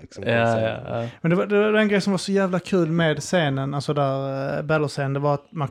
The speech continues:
Speaker 3: knöt ihop, så jag, allihopa fick en möjlighet att träffas i verkligheten. För det knöt ihop,
Speaker 2: Mm.
Speaker 3: alltså vänskaper och sånt knöts ju,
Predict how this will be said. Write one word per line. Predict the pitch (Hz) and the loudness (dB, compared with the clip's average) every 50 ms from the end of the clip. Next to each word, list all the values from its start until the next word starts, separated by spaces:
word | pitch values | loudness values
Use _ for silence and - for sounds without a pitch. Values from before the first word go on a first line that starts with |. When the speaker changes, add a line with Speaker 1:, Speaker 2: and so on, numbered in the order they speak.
| - - | -8 -8
Speaker 3:
knöt | - - 147 147 131 - | -4 0 0 0 0 0
ihop, | 151 139 135 160 143 123 - | 0 0 2 2 2 0 0
så | - 160 | -2 -4
jag, | 151 139 - - | -4 -4 -2 2
allihopa | - 165 160 156 147 165 147 | 4 4 6 6 4 2 2
fick | - 160 131 - | 0 -2 -6 -6
en | - - 165 156 147 147 | -6 -4 0 2 2 4
möjlighet | 147 151 151 147 139 - | 4 4 2 2 0 -2
att | 135 | -4
träffas | - - 156 147 147 - 139 - - | -2 0 0 0 0 -2 -4 -2 0
i | |
verkligheten. | 139 143 156 156 - - 135 123 123 - - 143 131 | 2 2 2 0 -2 -4 -6 -6 -6 -6 -6 -6 -4
För | - 151 | -2 -2
det | 160 165 | -2 -4
knöt | - - 175 170 160 - | -2 0 2 2 2 4
ihop, | 165 175 175 | 4 4 4
Speaker 2:
Mm. | - - - - | 4 0 -4 -4
Speaker 3:
alltså | - 151 139 147 | -2 -2 0 2
vänskaper | 143 151 160 160 143 - - 147 131 - - | 2 4 4 2 2 2 0 0 0 0 -2
och | 120 | -2
sånt | - 151 - | -2 -2 -2
knöts | - - 160 143 127 - - | 0 0 0 0 0 -2 -4
ju, | 139 135 131 127 | -4 -4 -4 -4